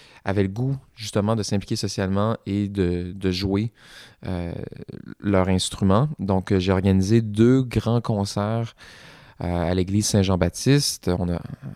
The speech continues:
on a rempli l'église les deux fois. Puis, euh, ça a été une expérience, euh, artistique et humaine qui ont été vraiment, euh, incroyables, qui m'ont vraiment touché. Puis encore, ça reste... Les,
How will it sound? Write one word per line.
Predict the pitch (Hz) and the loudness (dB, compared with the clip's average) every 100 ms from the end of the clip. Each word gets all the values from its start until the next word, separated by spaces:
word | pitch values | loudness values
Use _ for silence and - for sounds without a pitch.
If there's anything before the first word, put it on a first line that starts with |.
| - - | -16 -12
on | - | -8
a | 76 | -4
rempli | 90 110 107 - 113 | 2 4 4 2 2
l'église | 92 92 110 123 113 | 2 2 2 2 0
les | 92 | -2
deux | 92 113 101 | 4 4 4
fois. | - 107 113 123 - | 2 4 4 2 -4
Puis, | - 95 | -4 2
euh, | 92 87 87 - - - - - - | 4 4 0 -6 -20 -20 -20 -20 -6
ça | - | 2
a | |
été | 92 - 123 | 2 4 4
une | 110 | 4
expérience, | 98 - 101 104 127 - - | 2 0 0 2 0 -2 2
euh, | 95 90 - | 2 2 0
artistique | 120 - - - - 165 170 - _ | -2 0 -2 -4 -2 -2 -2 -8 _
et | 135 147 156 - - | 4 6 6 0 2
humaine | 113 107 107 120 110 95 104 - | 4 6 6 4 2 -2 -4 -8
qui | - | -2
ont | 95 | -2
été | 90 107 | 0 0
vraiment, | 98 107 131 | 0 0 0
euh, | 113 87 90 - _ - | 0 -2 -4 -10 _ -2
incroyables, | 104 107 104 104 127 | 0 0 0 0 -2
qui | - | -4
m'ont | 95 | -4
vraiment | 92 101 143 | -2 0 0
touché. | - - - 131 | -2 -8 -4 -4
Puis | 147 107 | -4 -2
encore, | 95 - 135 | -2 -2 -4
ça | - 101 | -2 -2
reste... | 120 - | -2 -4
Les, | 98 92 | -6 -6